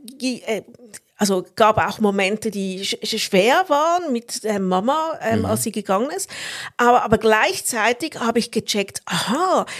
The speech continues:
Speaker 1: weil wir ganz viel bewusste erste Mal gemacht haben, ganz viel bewusst, ähm, mutige Schritte gemacht haben. Wir sind zwei Monate am Meer gelebt.
Speaker 2: Ja.
Speaker 1: Das hatten wir noch nie. Ähm,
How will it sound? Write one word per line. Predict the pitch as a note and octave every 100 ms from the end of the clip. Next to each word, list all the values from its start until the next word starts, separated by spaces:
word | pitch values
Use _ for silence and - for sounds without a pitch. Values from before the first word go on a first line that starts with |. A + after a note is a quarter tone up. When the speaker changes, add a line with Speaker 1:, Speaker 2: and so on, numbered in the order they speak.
| -
Speaker 1:
weil | G3+ G3
wir | F#3+
ganz | F#3+ C#4+ -
viel | - B3
bewusste | A3 G3 F3+ A#3 G4+ - - G#3+
erste | F#3+ F3 E3 - F3+
Mal | E3+ E3+
gemacht | E3+ E3+ B3+ - -
haben, | C#4 G3 - -
ganz | A#3 C#4
viel | - C4+ A3 - G#3+ G3 -
bewusst, | G#3 F#3+ D#4 F4+ - - -
ähm, | G3+ G3+ F#3+ F#3+ F3+ - - -
mutige | G#3 D4 E4 C4 A3
Schritte | G3 B3 E4 F#4
gemacht | C4+ A#3 G3+ -
haben. | F#3+ E3 F#3 C#4 - - - -
Wir | F#3+ G3+
sind | F#3+ E3+ -
zwei | F#3 F#3+ A#3+
Monate | A3+ B3 B3 A#3 A3
am | D#3+ F3 E3+
Meer | F#3+ D4+
gelebt. | E4 G3+ E3+ E3 - G#2
Speaker 2:
Ja. | G#3
Speaker 1:
Das | F#3+
hatten | G#3 A3 G#3
wir | G3
noch | F#3 F#3+
nie. | G#3 C#4 G#3 E3+ - - - -
Ähm, | G#3+ G#3 G3+ G3 F#3